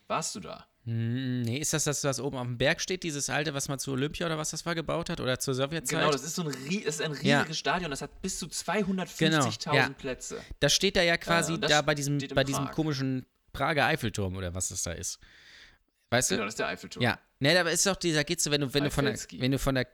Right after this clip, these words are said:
Speaker 2: Karlsbrücke so rüber guckst, ist ja rechts die Burg und links ist so dieser Berg und da steht dieser Turm drauf, auf den wir damals hochgelaufen sind, was ein Riesenfehler war.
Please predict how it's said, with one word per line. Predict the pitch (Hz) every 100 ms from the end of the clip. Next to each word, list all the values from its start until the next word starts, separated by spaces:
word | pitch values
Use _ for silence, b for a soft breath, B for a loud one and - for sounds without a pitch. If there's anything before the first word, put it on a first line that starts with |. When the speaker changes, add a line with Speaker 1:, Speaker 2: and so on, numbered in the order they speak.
| _ _
Speaker 2:
Karlsbrücke | - 127 165 - 156 -
so | 120 123
rüber | 156
guckst, | 175 160 -
ist | 127 -
ja | 123
rechts | 131 -
die | -
Burg | 117 139 190 127
und |
links | 120 131 185 - - B B B
ist | 123
so | 147
dieser | 131 123 127
Berg | 143 170 139
und |
da | 127
steht | 135 - 139
dieser | 127 127
Turm | - 139 110
drauf, | 85
auf | 98
den | - 117
wir | 110
damals | 113 156 156
hochgelaufen | 190 - 101 98 110
sind, | 120 120
was | -
ein | 113
Riesenfehler | 117 151 156 139 135 87
war. | 76 73